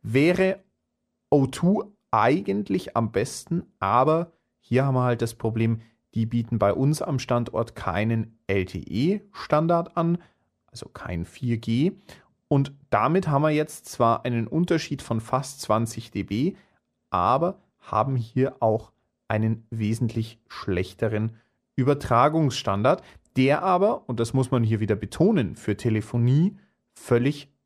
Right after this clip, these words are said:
ausreichend ist. Ich habe ganz bewusst unseren Standort ausgewählt, weil der gar kein schlechtes Maß der Dinge ist.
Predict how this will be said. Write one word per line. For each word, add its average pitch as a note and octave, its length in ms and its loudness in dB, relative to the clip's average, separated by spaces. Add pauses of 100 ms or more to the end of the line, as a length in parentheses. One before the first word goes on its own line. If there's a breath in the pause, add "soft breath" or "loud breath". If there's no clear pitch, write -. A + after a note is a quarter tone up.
(120)
ausreichend C#3+ 680 0
ist. - 380 -20 (1200 loud breath)
Ich D#3 140 0
habe F#3+ 100 2
ganz G#3+ 220 2
bewusst F#3+ 600 2
unseren G#3+ 460 2
Standort E3 540 0
ausgewählt, D3 840 0
weil G#2+ 240 4
der C#3+ 180 2
gar A2+ 240 0
kein B2 240 -2
schlechtes - 560 -4
Maß A2 360 2
der B2 100 2
Dinge C#3+ 340 4
ist. - 520 -16